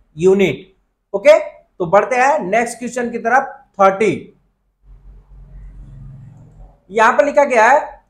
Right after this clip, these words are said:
computer निम्नलिखित में से कौन सा कार्य नहीं करता है? तो यहाँ पर देखेंगे understand, तो ये पहले ही ये दिख रहा है यहाँ पर, तो ये आपका जो है understand नहीं कार्य करता, processing तो कार्य करता है।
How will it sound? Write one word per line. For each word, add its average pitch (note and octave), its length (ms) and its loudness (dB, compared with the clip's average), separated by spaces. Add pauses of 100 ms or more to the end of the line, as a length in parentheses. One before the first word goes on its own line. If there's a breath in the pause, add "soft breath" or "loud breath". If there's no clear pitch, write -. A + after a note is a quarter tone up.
(140)
computer B3 680 0
निम्नलिखित B3 680 -6
में B3 220 -4
से C#4+ 180 0
कौन B3 360 -4
सा C#4 120 -2
कार्य B3 400 2
नहीं A3 320 0
करता F#3 320 0
है? B2 160 0 (440)
तो G#3+ 60 -2
यहाँ A3+ 320 0
पर C#4+ 180 2
देखेंगे C4+ 380 -2
understand, B3 960 0
तो B3+ 100 -6
ये A#3+ 160 -2
पहले A#3+ 360 -2
ही C4+ 180 -2
ये C4+ 120 4
दिख C4 180 -6
रहा B3+ 200 2
है A#3+ 80 2
यहाँ A3+ 160 2
पर, A#3 160 -2
तो - 420 -16
ये A3+ 100 -4
आपका C4 300 0
जो B3 140 0
है C4 140 2
understand A#3+ 540 -4
नहीं A3 200 2
कार्य A3 220 2
करता, G#3 320 0
processing A3+ 600 -6
तो A#3+ 80 -10
कार्य A#3 260 0
करता A3+ 320 -2
है। B3 200 0